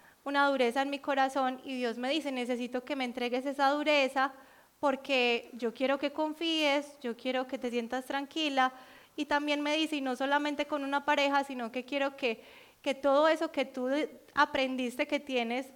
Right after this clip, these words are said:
en una relación de pareja, tú lo puedas expresar a todas las personas". Porque es muy bonito tener dones, carismas, es muy bonito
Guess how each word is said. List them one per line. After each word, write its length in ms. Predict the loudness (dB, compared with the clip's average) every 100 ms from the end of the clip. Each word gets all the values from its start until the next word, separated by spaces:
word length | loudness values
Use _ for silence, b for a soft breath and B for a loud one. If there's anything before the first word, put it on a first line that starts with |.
| -6
en 200 | -4 -2
una 180 | 0 0
relación 420 | 2 0 0 -6
de 80 | 0
pareja, 460 | 2 2 2 0
tú 100 | -2
lo 160 | -4 0
puedas 240 | 2 2
expresar 480 | 0 -6 -6 -4 -2
a 80 | -4
todas 240 | 0 0
las 160 | 0 -4
personas". 520 | -10 -2 -2 -2 -8 B B B B B B B
Porque 300 | 0 2 4
es 60 | 4
muy 180 | 4 2
bonito 640 | 2 2 -2 4 6 6
tener 320 | 2 -2 -2
dones, 680 | 4 6 6 4 2 2 0
carismas, 840 | -2 -2 0 0 0 0 2 2 2
es 80 |
muy 120 | -4 -4
bonito 760 | -2 -2 -4 4 4 4